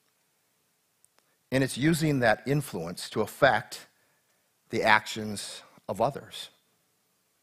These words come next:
It's, it's using your position and any authority you might have over them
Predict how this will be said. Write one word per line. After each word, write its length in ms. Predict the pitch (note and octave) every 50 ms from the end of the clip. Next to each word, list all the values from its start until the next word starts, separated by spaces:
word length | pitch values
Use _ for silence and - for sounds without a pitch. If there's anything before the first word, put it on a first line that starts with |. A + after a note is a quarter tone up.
| _ _ _ _ _ _ -
It's, 200 | G#2 G#2 - - -
it's 200 | C3+ C3+ - D3+
using 460 | D#3 D#3+ D3+ - D#3+ C#3+ C3+ C3 A2+ - - - - -
your 240 | A#2+ C#3 D3+ D#3+
position 720 | D3+ - D#3+ C3 G#2+ - C#3 C#3 - - F#3 G3 G#3 G3+ - - - - C#3+ _ _ _ _ _ _ _ _ _ _ _ _ _ _ _ _ -
and 200 | B2+ B2+ B2 A2
any 220 | C3 D3 D3+ C#3
authority 760 | A#2+ A2+ - - - E3 D#3 E3 E3+ E3+ D#3 E3 D3+ D3+ D3 -
you 120 | C3 C3+
might 200 | C3+ B2 A#2+ G#2
have 380 | - - C#3 C3 C#3 D#3 D#3 - -
over 260 | A2+ G#2+ F#2+ G2+ G2+
them 320 | F2+ F#2+ F#2 F#2+ A2+ C3